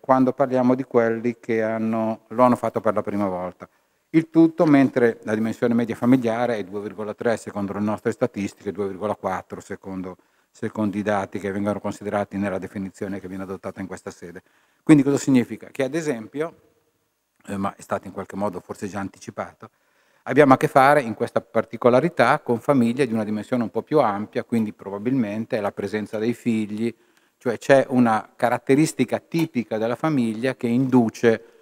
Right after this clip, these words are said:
a muoversi in questa direzione. Ecco, questi sono aspetti, se volete, marginali, però interessanti e importanti perché, eh, ci raccontano cose che altrimenti non avremmo colto.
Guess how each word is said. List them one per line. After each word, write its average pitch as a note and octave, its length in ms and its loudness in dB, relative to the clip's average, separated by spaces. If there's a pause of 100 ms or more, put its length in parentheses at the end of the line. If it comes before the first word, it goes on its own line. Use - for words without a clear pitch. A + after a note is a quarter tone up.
(180)
a A#2+ 120 -2
muoversi G#2+ 440 2
in A2 80 -4
questa G#2+ 220 -6
direzione. G2+ 500 -6
Ecco, C3 180 -4
questi G#3 200 -2
sono C#3 180 0
aspetti, B2 640 0 (540)
se - 160 -12
volete, B2+ 280 0
marginali, G#2+ 920 0
però D#3+ 220 0
interessanti C3 800 4
e B2 40 4
importanti C#3 800 0
perché, C3 540 0 (380)
eh, A#2 160 -6
ci - 180 0
raccontano D3+ 720 4
cose F3 420 0
che C#3+ 140 2
altrimenti C#3 540 2
non B2+ 160 4
avremmo G#2 420 -2
colto. F2 540 -10